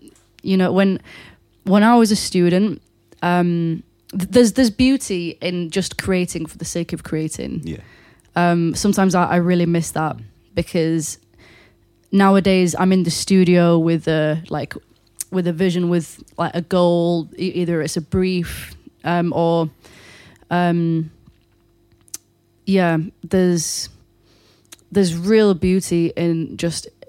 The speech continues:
Speaker 1: getting together with people and y-, your mates and being like, "Let's just see what comes out."
Speaker 2: Yeah.
Speaker 1: Um, sometimes I do that, but I guess when you make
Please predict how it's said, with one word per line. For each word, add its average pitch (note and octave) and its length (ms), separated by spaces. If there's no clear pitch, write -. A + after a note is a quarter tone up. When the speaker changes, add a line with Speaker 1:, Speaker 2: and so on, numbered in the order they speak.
Speaker 1:
getting F3 260
together E3+ 420
with D#3+ 200
people D#3+ 640
and E3 680
y-, G3+ 280
your G3+ 160
mates G3 320
and F#3 120
being F3+ 180
like, E3+ 220
"Let's D#3+ 160
just - 160
see F3 140
what E3 200
comes E3+ 240
out." E3+ 300
Speaker 2:
Yeah. D2 180
Speaker 1:
Um, F3+ 360
sometimes G3+ 840
I F3 80
do F3 260
that, D#3 380
but D#3 340
I F#3 80
guess F#3 460
when G3+ 240
you F#3+ 160
make F#3+ 540